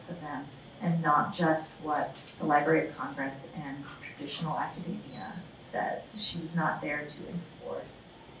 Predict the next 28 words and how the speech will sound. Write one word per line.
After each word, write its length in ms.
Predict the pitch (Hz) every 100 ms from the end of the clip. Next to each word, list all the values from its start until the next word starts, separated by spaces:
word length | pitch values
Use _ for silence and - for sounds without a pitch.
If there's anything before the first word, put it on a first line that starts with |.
| - -
her 280 | 170 165
own 300 | 160 156 151 - - - - - - - -
archival 420 | 156 156 170 - -
standards 840 | - 175 - - - - - - - -
upon 480 | - - - - - -
another 600 | 156 - - - - - - - -
group. 220 | 160 135 -
She 280 | - - 156 151
was 200 | - -
there 500 | - 147 143 - - - - - - -
to 180 | 180 156 - -
offer 260 | - - -
support, 460 | - - 180 160 -
and 120 | 160 156
it 160 | 160 -
takes 400 | - 175 - - -
care 220 | 180 208
and 200 | 214 247
it 60 | -
takes 340 | 175 170 -
time, 380 | - 170 220 175
and 100 | -
you 460 | 151 - - - 160 165
can't 300 | 180 - - - - - - - - - -
compare 300 | 175 170 208
it 100 | -
to 60 |
others. 80 | -